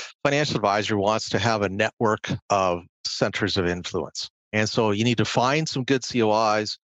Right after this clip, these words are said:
you need to meet some good C O Is, and then you need to engage some good C O Is. And it's the engagement level that gets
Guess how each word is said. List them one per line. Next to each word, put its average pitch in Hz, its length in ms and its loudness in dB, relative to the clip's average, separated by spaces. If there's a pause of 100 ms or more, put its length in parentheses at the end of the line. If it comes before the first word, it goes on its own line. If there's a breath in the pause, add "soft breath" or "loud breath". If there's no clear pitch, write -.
(100)
you 110 80 -2
need 107 140 2
to 92 80 0
meet 135 340 0
some 127 200 -2
good 110 260 0
C - 200 -4
O 98 200 2
Is, 104 140 0
and 104 100 -2
then 104 80 -4
you 117 80 -2
need 120 160 0
to 127 100 2
engage 131 400 0
some 98 140 -6 (160)
good 95 260 -2
C 92 200 -4
O 82 160 0
Is. 73 180 -4 (220)
And 120 200 0 (280)
it's - 160 -2
the 160 100 2
engagement 170 540 0
level 127 380 2
that 110 360 2 (400)
gets 113 260 -2